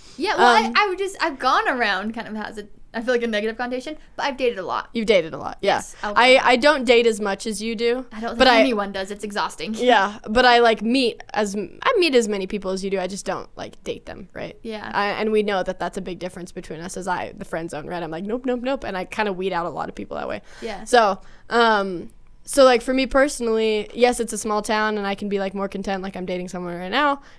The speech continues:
Speaker 2: Wonderful, it's great. Um, and, like, but I think even when I was single, I, I, I think I still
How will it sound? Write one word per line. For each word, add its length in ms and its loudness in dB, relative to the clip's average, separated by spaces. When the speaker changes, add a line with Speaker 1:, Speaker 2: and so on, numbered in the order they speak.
Speaker 2:
Wonderful, 680 2
it's 160 -10
great. 340 -2
Um, 500 0
and, 500 -2
like, 420 -8
but 220 4
I 80 6
think 240 0
even 480 -2
when 160 -6
I 100 -2
was 120 -6
single, 500 -2
I, 260 0
I, 320 -10
I 80 -14
think 220 -4
I 80 -6
still 320 -2